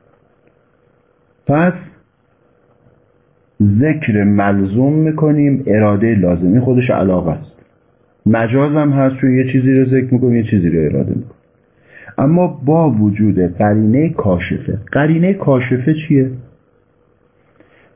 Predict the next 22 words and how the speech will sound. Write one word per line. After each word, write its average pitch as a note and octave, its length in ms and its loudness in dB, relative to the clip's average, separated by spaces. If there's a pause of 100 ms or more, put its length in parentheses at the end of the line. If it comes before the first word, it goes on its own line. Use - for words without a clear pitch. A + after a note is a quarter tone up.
(100)
قرینه F3 640 2
کاشفه C#3+ 840 0
قرینه‌ای G2+ 800 0
است - 300 -12
که - 180 -4 (420)
همین B2 340 0 (100)
فقط C3+ 300 -2 (180)
فرق G2+ 600 0 (180)
کنایه G2 680 0 (120)
با F2+ 200 2
مجاز G2+ 720 0
در G2 160 0
همینه. F#2 540 0 (560)
مجاز G#2 680 0 (200)
قرینش G2+ 720 0
مانع G2+ 340 2
است، C#3+ 680 -2 (760)
کنایه G#2 600 2
قرینش G#2 840 0
کاشف F#2 500 -2
است. F#2 380 -4
همین، B2 320 0